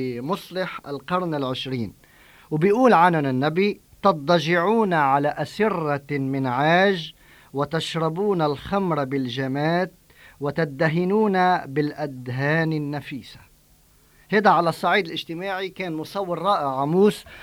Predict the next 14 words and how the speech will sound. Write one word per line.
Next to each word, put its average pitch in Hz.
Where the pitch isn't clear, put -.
وأراد 202
أنه 170
يوصف 165
لنا 202
هال-، 151
هالعيشة، 160
هالعيشة 190
اللي 143
كانت 165
سايدة 165
بهديك 139
الأيام، 135
وهالتفاوت، 160
خاصة 117